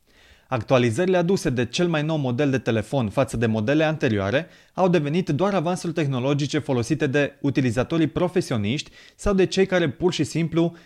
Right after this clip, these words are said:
vor să se laude cu cel mai nou telefon de pe piață, chiar dacă nu-i folosesc noile capacități. Din fericire, o idee bună pentru un clip video sau o poză spectaculoasă nu are nevoie de cea mai nouă tehnologie și se poate pune în practică și cu modele mai vechi de telefoane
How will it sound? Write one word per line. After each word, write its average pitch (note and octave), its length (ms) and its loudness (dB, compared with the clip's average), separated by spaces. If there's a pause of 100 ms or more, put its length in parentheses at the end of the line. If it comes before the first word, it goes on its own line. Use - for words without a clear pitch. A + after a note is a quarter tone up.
(120)
vor C#3 180 2
să D#3+ 120 -2
se D3 140 0
laude B2+ 340 4
cu C3 120 -4
cel D3 180 0
mai C3 140 0
nou C#3 120 0
telefon B2 380 0
de C#3+ 100 2
pe C3+ 120 2
piață, A2 520 -2 (260)
chiar G3 180 0
dacă F3+ 220 2
nu-i D3 180 0
folosesc C#3 600 -2 (160)
noile B2+ 340 2
capacități. A#2 840 -2 (1000)
Din D#3+ 220 2
fericire, C3+ 760 2
o B2+ 100 0
idee D3+ 320 4
bună D3+ 300 0
pentru A#2 320 -2
un A#2 60 -2
clip D3 220 2
video C3+ 240 4
sau A#2 220 0
o G#2+ 40 2
poză C3+ 300 0
spectaculoasă D#3 960 -2 (240)
nu A3 120 -2
are G#3+ 160 4
nevoie C#3+ 380 2
de C3+ 100 2
cea D3+ 160 -2
mai D3 160 -2
nouă C#3+ 200 -2
tehnologie A2 720 0
și D3 360 0
se - 180 -2
poate G3 280 0
pune E3+ 220 -2
în B2+ 60 -2
practică D3 500 -2
și E3 160 -2
cu F#3+ 100 -4
modele C3 360 2
mai A#2 160 -2
vechi B2 180 0
de A#2+ 80 0
telefoane C3+ 600 -4